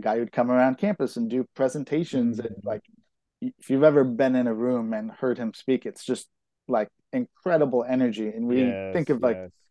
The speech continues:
Speaker 1: literary readings as often, like, kinda quiet and
Speaker 2: Right.
Speaker 1: dry things, but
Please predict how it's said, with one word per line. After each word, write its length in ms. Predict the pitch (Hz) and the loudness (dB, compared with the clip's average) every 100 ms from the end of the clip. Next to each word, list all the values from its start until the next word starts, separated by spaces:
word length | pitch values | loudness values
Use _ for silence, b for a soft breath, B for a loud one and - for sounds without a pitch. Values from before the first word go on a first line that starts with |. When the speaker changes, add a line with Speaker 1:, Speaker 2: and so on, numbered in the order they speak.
| _ _ _ | _ _ _
Speaker 1:
literary 580 | 127 139 131 127 120 117 | 2 4 6 6 6 4
readings 420 | 127 123 120 113 | 0 0 -2 -4
as 340 | 117 101 - _ - | -4 -6 -14 _ -4
often, 380 | 123 - 117 113 | -2 -2 -6 -6
like, 320 | 110 110 - - _ _ | -6 -6 -10 -20 _ _
kinda 260 | 147 135 117 | 0 2 0
quiet 540 | - 135 120 120 110 - | 2 4 6 4 0 -6
and 200 | 123 123 | -10 -6
Speaker 2:
Right. 140 | 117 | -2
Speaker 1:
dry 260 | 120 117 113 - | 0 0 -2 -6
things, 300 | 123 117 110 - | -4 -4 -6 -8
but 140 | 110 | -8